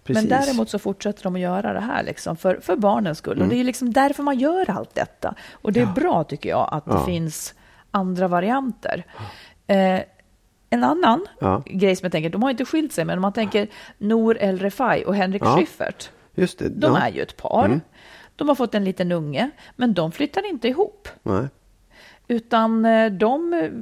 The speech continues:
Speaker 1: de vill bo isär, men de
Speaker 2: Ja.
Speaker 1: turas om med barnen och är oftast hemma hos varandra och så vidare. Och det tycker jag också kan
Speaker 2: Ja.
Speaker 1: vara en modell.
Speaker 2: Ja. Ja,
Speaker 1: Om
Speaker 2: men
Speaker 1: man
Speaker 2: det,
Speaker 1: nu är
Speaker 2: exakt,
Speaker 1: sån, så slipper
Speaker 2: ja.
Speaker 1: man kanske skiljas då.
Speaker 2: Precis, och det där, det, ja, det tycker jag är så smart. Jag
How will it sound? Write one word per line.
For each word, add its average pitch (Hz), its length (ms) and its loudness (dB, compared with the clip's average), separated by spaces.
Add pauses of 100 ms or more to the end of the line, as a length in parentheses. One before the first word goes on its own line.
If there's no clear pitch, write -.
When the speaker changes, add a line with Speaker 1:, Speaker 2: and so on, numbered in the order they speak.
(200)
Speaker 1:
de 277 280 0
vill 359 140 2
bo 277 240 0
isär, 262 440 0
men 233 200 0
de 240 100 0
Speaker 2:
Ja. 233 60 -2
Speaker 1:
turas 254 280 0
om 240 180 0
med 247 120 0
barnen 226 420 2
och 220 60 2
är 233 60 4
oftast 220 360 -4
hemma 208 240 0
hos 196 200 -2
varandra 180 500 0
och 175 80 -2
så 175 100 -4
vidare. 170 400 -2 (600)
Och 285 80 2
det 320 120 2
tycker - 280 -6
jag - 120 -2
också 370 340 -2
kan - 200 -6
Speaker 2:
Ja. - 60 0
Speaker 1:
vara 208 220 2
en 151 100 -4
modell. 135 440 -4
Speaker 2:
Ja. - 60 -14 (880)
Ja, - 60 2
Speaker 1:
Om 143 40 6
Speaker 2:
men - 40 8
Speaker 1:
man 143 120 6
Speaker 2:
det, - 100 4
Speaker 1:
nu - 100 2
är 302 60 6
Speaker 2:
exakt, - 300 2
Speaker 1:
sån, - 120 -4
så 262 120 -4
slipper - 160 4
Speaker 2:
ja. 262 140 4
Speaker 1:
man 262 100 4
kanske 247 300 -2
skiljas 240 500 0
då. - 100 -2
Speaker 2:
Precis, 135 460 -2
och 143 160 -4
det 139 160 0
där, 156 240 4
det, 143 160 0
ja, 160 180 2
det 160 160 -2
tycker 170 240 0
jag 165 80 4
är 156 40 2
så 151 140 -6
smart. 156 300 2
Jag 160 320 4